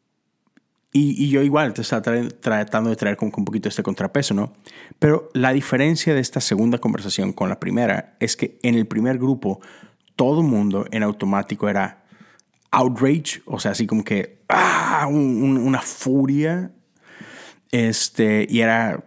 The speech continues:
¿sabes? Es-, este, así como que cancelación, y que, "No, ¿qué le pasa? Qué vergüenza, este,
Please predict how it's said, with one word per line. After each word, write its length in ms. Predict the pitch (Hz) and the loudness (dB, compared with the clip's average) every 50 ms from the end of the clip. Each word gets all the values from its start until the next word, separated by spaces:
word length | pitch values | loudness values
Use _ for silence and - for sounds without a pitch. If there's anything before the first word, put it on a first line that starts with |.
| - | -8
¿sabes? 340 | - - 117 110 110 107 113 | -4 0 0 2 2 2 2
Es-, 340 | 113 - - 107 98 - - - | 0 -2 -2 -4 -4 -4 -4 -4
este, 280 | - - - - 113 | -4 -4 -2 0 0
así 220 | 107 113 - - 110 | 0 0 0 -2 -2
como 120 | 98 98 | -2 -2
que 180 | 107 104 - - | -4 -6 -6 -4
cancelación, 960 | - 110 110 117 - - 127 104 95 - - - 127 123 131 131 131 123 | -6 -4 -4 -4 -4 -2 -2 -2 -2 -4 -4 -4 -2 -2 -2 -2 -4 -4
y 20 | 120 | -6
que, 120 | - 127 | -8 -6
"No, 520 | 135 156 165 160 156 156 151 147 143 143 - | -4 -4 -2 -2 -2 -2 -2 -2 -2 -4 -4
¿qué 80 | 156 139 | -4 -4
le 140 | 135 135 | -4 -6
pasa? 800 | - - _ - 160 139 151 147 143 - - 147 139 135 131 127 - - - - - _ - | -8 -8 _ -4 -2 0 0 0 -2 -2 -2 0 0 0 -2 -4 -6 -12 -18 -20 -20 _ -4
Qué 100 | 160 147 | -4 -2
vergüenza, 1120 | 139 139 143 135 131 147 147 147 151 143 143 139 - - - 143 135 135 135 131 127 127 - - - - - - - | -2 -2 -4 -2 0 0 2 2 2 2 2 0 0 0 0 0 0 0 0 -2 -2 -4 -6 -12 -18 -18 -18 -10 -6
este, 840 | 117 117 117 113 - - 143 127 120 120 120 117 113 110 110 110 | -4 -4 -4 -4 -4 -2 0 0 2 2 2 2 2 0 0 -4